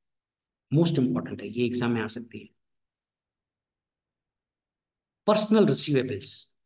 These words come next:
यानी accounts receivable, डेटर का दूसरा नाम receivables है।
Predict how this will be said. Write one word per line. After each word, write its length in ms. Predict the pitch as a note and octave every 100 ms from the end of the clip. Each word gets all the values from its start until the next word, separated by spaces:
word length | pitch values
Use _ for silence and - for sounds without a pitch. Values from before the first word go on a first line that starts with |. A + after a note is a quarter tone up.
| _ _
यानी 140 | G#2 A2
accounts 320 | A2 C#3 C3
receivable, 420 | B2 C#3 C3+ C3
डेटर 300 | C#3 C#3+ F#3+
का 60 | D#3
दूसरा 280 | C#3+ C#3+ B2+
नाम 200 | E3+ G#3+
receivables 540 | D3+ B2+ G#2+ G2 G2
है। 120 | -